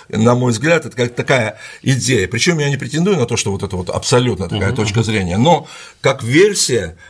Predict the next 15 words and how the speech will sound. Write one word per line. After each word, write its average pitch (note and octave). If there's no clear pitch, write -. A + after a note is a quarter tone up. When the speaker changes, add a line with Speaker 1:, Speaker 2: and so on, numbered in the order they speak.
Speaker 1:
мне A#2
кажется, E3+
она C#3
вполне C#3+
может C3+
иметь B2
место. F#2+
А A2
вот D#3
этот F3
шар, A3+
мне D3
кажется, F#3+
это E3+
вот D#3+